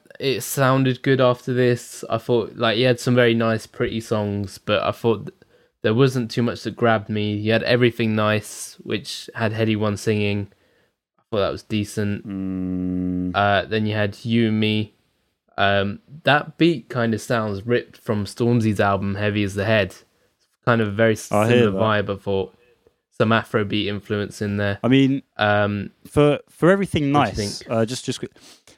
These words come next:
Speaker 2: I thought, you mentioned Headie One singing. Um, now, I thought he, he should stick to rapping because the vocal <laughs> melody was,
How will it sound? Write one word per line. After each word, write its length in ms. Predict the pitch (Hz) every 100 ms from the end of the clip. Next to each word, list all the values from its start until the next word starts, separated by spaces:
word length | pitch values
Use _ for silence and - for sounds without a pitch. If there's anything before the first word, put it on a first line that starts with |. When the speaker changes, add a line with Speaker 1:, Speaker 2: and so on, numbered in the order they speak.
| _ _ _ -
Speaker 2:
I 140 | 113
thought, 340 | 131 185 180 - -
you 160 | 151
mentioned 300 | 160 180 180
Headie 200 | 147 147
One 200 | 135 131
singing. 480 | 120 - 135 101 85 - _ _ _ -
Um, 400 | 117 123 120 - _ -
now, 220 | 120 135
I 100 | 160
thought 420 | - 151 143 139 - _ _ _ _ _ _ _ _ _ _
he, 200 | - 123
he 120 | 131
should 160 | 143 131
stick 200 | - 143
to 100 | -
rapping 300 | 98 90 92
because 560 | 95 104 120 113 104 - _ _ _ -
the 140 | 117
vocal 420 | 110 147 170 165
<laughs> 20 | 131
melody 420 | 131 120 117 113
was, 500 | 110 113 110 101